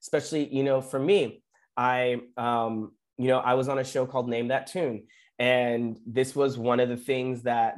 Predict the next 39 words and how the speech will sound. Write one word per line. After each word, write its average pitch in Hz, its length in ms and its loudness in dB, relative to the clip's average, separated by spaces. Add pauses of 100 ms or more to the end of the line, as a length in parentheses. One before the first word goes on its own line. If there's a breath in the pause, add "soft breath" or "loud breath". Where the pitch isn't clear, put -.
this 117 180 -6
was 123 140 -4
a 123 60 0
huge 135 400 -4
manifestation 135 760 -4
where 110 100 -4
I 110 60 -4
put 117 180 -8
down, 131 200 0
"I 120 80 0
want 120 280 -4
fifty 151 280 -8
K," 135 380 -4 (720)
ended 139 220 0
up 135 180 0
on 135 140 0
Name 135 200 2
That 131 180 0
Tune. 127 340 -4 (360 loud breath)
Uh, 117 520 2
I 135 200 2
thought 220 160 0
I 190 60 2
was 151 100 0
gonna 135 140 -2
lose 131 420 -6
that 120 260 -2
sh-, - 160 -14
<laughs> - 0 -
I 120 60 -10
thought 196 200 0
I 247 40 2
was 240 80 0
gonna 165 160 2
lose. 113 540 -2 (320 loud breath)
And 135 420 6
I 127 120 0
ended 143 300 0
up 139 320 -2